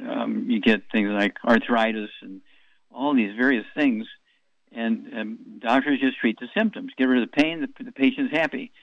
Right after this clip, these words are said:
"Yeah, you have to use a walker now, but I, thank God I love my doctor. I don't have any pain anymore." It's kind of the attitude of the patient. Okay?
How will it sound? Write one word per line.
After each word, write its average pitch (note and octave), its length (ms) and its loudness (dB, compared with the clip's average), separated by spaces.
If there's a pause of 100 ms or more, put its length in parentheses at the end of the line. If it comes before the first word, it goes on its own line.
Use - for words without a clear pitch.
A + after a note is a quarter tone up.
(220)
"Yeah, F3+ 200 2
you E3+ 120 -2
have D#3+ 160 -4
to D3 60 -6
use D#3+ 120 0
a D3 60 0
walker D3+ 320 0
now, C3 180 4
but B2+ 140 -2
I, A#2+ 140 -2 (100)
thank C#3+ 200 2
God C#3 220 2
I A#2 60 -2
love C3+ 220 2
my B2+ 120 2
doctor. B2 380 0
I B2+ 40 2
don't B2 120 2
have B2+ 120 2
any B2 120 2
pain D#3 260 -2
anymore." F#2 380 -2
It's - 120 -14
kind A#2 140 0
of A2 60 -2
the A2 100 0
attitude A#2 380 2
of G2+ 60 -4
the - 40 -16
patient. C#3+ 480 0 (1600)
Okay? A#2 500 -4